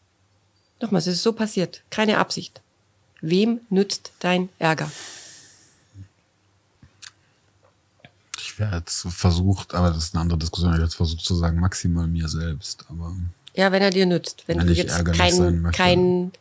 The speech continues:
Speaker 1: genau, wenn du's willst, ist nochmal ein Unterschied. Aber diese, die sich da so echauffieren und reinsteigern, so richtig,
Speaker 2: Bringt nichts.
Speaker 1: niemand.
Speaker 2: Der Ärger ist bei denen und der bleibt
Speaker 1: Genau.
Speaker 2: auch.
Speaker 1: So, und wer kriegt ein Magengeschwür?
Speaker 2: Ja.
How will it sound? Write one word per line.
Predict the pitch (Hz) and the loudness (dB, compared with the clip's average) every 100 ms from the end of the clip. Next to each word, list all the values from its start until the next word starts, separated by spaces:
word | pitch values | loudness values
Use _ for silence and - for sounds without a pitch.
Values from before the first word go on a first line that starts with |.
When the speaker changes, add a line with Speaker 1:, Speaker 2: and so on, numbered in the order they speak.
| - | 0
Speaker 1:
genau, | 269 175 147 175 | 4 4 0 -2
wenn | 180 | 0
du's | 185 180 | 0 2
willst, | 226 254 220 | 2 2 -2
ist | 208 | -4
nochmal | 196 185 | -2 -2
ein | 170 | -4
Unterschied. | 156 160 139 - - - _ | -4 -6 -6 -10 -20 -20 _
Aber | - 180 190 185 | 0 2 4 2
diese, | 180 196 170 175 170 165 | 0 -4 -2 0 0 -2
die | 170 170 | -4 -4
sich | 165 | -2
da | 175 | -4
so | 165 165 | -2 -2
echauffieren | - 180 - 190 185 | -2 -4 0 0 2
und | 170 | 0
reinsteigern, | 156 165 175 - 170 - 170 | 0 0 0 0 -2 0 -2
so | 170 | -2
richtig, | 160 - 151 - - | -6 -8 -10 -12 -2
Speaker 2:
Bringt | 90 277 | 4 6
nichts. | 277 190 | 6 4
Speaker 1:
niemand. | - - - | 0 -2 -2
Speaker 2:
Der | 67 | 0
Ärger | 87 82 | 2 0
ist | 85 | 0
bei | 85 | 0
denen | 80 82 90 87 78 | 2 2 2 2 0
und | 85 | 0
der | 82 | 0
bleibt | 78 - | 2 2
Speaker 1:
Genau. | 208 - | 4 4
Speaker 2:
auch. | - 165 - - | 2 0 -10 -6
Speaker 1:
So, | - 185 165 - | 0 0 0 0
und | |
wer | 185 202 | 0 2
kriegt | 220 202 | 0 2
ein | |
Magengeschwür? | 190 226 269 262 269 285 339 | 4 4 2 -2 -2 -2 -2
Speaker 2:
Ja. | - 101 | -2 -2